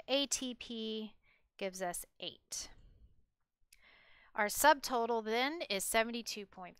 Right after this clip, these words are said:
five plus twenty-two point five plus eight.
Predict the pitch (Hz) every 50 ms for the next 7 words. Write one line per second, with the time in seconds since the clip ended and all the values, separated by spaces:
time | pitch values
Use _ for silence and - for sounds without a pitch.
0 | - 254 247 254 247 240 233 233 226 226 226 220 - - - - _ _ - -
1 | - - - - - - - - 269 285 294 285 262 - - 233 226 - - 214
2 | 214 202 - - 202 190 190 190 190 190 190 196 190 190 - - - _ _ _
3 | _ _ _ _ _ - - 190 180 - - - - - - - - - - _
4 | - - - -